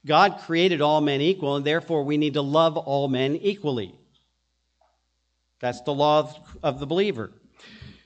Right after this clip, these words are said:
He goes on, "When the pagans deserted their nearest relatives in a plague, Christians were the ones who came in and ministered to the sick and dying,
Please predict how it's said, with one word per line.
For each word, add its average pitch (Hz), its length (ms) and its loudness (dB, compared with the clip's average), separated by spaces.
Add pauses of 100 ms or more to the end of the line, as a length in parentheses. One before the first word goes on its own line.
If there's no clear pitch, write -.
(460)
He 160 80 -4
goes 185 200 4
on, 202 260 8
"When 156 120 4
the 156 60 2
pagans 190 440 2
deserted 175 420 0
their 165 180 4
nearest 165 360 2
relatives 165 500 4
in 143 80 0
a 135 60 -2
plague, 180 420 2
Christians 165 540 0
were 160 140 2
the 160 100 4
ones 160 280 4
who 160 100 -2
came 165 400 0
in 175 300 4
and 147 140 2
ministered 160 480 -2
to 135 60 -12
the 139 120 -6
sick 165 260 -4
and 147 140 -4
dying, 156 400 -2